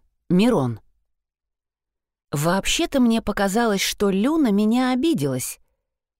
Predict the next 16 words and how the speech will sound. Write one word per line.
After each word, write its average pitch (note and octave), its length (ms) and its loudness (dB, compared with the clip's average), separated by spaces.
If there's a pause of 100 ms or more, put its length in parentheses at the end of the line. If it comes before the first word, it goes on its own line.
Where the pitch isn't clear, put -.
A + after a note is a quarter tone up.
и G#3+ 80 0
я G#3 260 2
уже G#3+ 220 0
больше A3 360 2
не B3 120 2
мог C#4+ 240 0
сидеть D#3+ 360 -2
дома. B2+ 340 -2 (720)
Плюс E3+ 360 -2
было D3 240 0
любопытно C#3+ 540 -2
посмотреть C3 560 -4
на G3+ 80 0
её C#3+ 380 -2
учительницу. A#2 880 -8 (1040)
"Так, - 380 -2